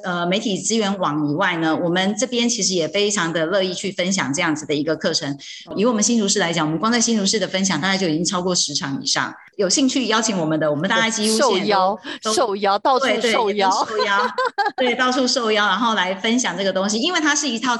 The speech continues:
Speaker 1: 真的很好玩的。因为我们自己亲自去访问我们自己的孩子哦，就是说你上了这套课程之后，你的感觉，他们就知道说呢，呃，看到假讯息啊，不会乱转传啊，一定会先去求证。他们也知道说，哎，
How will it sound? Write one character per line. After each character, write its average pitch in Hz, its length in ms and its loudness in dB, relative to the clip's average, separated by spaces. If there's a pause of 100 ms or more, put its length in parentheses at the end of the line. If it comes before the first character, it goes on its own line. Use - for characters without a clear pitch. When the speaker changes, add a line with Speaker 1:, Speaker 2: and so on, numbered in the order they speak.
Speaker 1:
真 247 220 0
的 240 140 0
很 196 240 -2
好 185 240 -2
玩 147 280 -4
的。 151 160 -2 (280)
因 320 100 2
为 277 40 2
我 196 60 0
们 202 280 2 (180)
自 - 140 -2
己 269 100 0
亲 254 200 2
自 247 120 0
去 247 100 0
访 190 200 -2
问 202 100 -2
我 170 40 -2
们 156 120 -4
自 214 80 -2
己 175 80 0
的 156 80 -2
孩 151 220 0
子 160 140 -2
哦， 151 120 2
就 214 100 0
是 247 60 2
说 254 160 2
你 196 180 0
上 226 220 0
了 190 80 -4
这 202 140 0
套 196 160 -2
课 190 200 -2
程 151 300 -4 (240)
之 226 160 0
后， 233 140 2
你 160 100 2
的 160 140 -2
感 151 240 -2
觉， 151 260 0 (280)
他 285 100 2
们 277 100 4
就 254 100 2
知 247 160 0
道 220 160 2
说 214 180 0
呢， 214 260 2
呃， 160 180 0
看 226 140 -2
到 220 100 2
假 - 160 -2
讯 226 160 0
息 160 180 -2
啊， 156 140 0
不 160 100 -6
会 190 100 2
乱 196 160 0
转 143 200 -2
传 139 340 -2
啊， 170 140 0
一 190 80 0
定 226 160 2
会 214 80 2
先 202 180 0
去 214 80 -2
求 156 280 -2
证。 170 200 -2 (460)
他 269 100 2
们 254 140 2
也 170 100 2
知 220 160 -4
道 226 160 0
说， 214 200 0
哎， 285 180 0